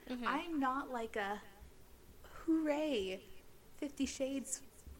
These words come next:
Speaker 2: gal.
Speaker 1: That's
Speaker 2: Right?
Speaker 1: me. Hi, guys. <laughs>
Speaker 2: But I do think that Fifty Shades of Grey helped the genre
Speaker 1: It was kind of
Speaker 2: to,
Speaker 1: a
Speaker 2: to where it is now.
Speaker 1: trailblazer.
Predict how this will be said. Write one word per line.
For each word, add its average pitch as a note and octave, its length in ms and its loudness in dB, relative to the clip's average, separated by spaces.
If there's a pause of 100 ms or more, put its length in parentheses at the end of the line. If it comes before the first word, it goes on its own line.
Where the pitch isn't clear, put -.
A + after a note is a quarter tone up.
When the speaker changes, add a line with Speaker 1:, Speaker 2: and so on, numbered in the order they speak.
Speaker 2:
gal. F#3+ 460 -4 (240)
Speaker 1:
That's C#4 260 8
Speaker 2:
Right? D#4+ 100 8
Speaker 1:
me. A#3+ 260 6 (100)
Hi, C#4+ 180 12
guys. A3+ 540 6
<laughs> D#4 440 -2
Speaker 2:
But B3 320 8
I A#3+ 180 2 (100)
do A#3+ 240 2
think A#3 340 -2
that C#4 180 -2
Fifty G#3+ 320 -2
Shades G3+ 420 -2 (100)
of A3+ 160 -8
Grey F#3 480 -6 (520)
helped - 640 0 (560)
the G#3 100 6
genre F#3+ 680 2 (880)
Speaker 1:
It A#3+ 180 4
was D#4 140 6
kind C#4 240 8
of D4 60 8
Speaker 2:
to, F#4 60 4
Speaker 1:
a - 20 -12
Speaker 2:
to C4+ 380 10
where A#3+ 120 6
it G3 60 6
is F#3+ 60 -4
now. F#3+ 60 6
Speaker 1:
trailblazer. F#3 320 6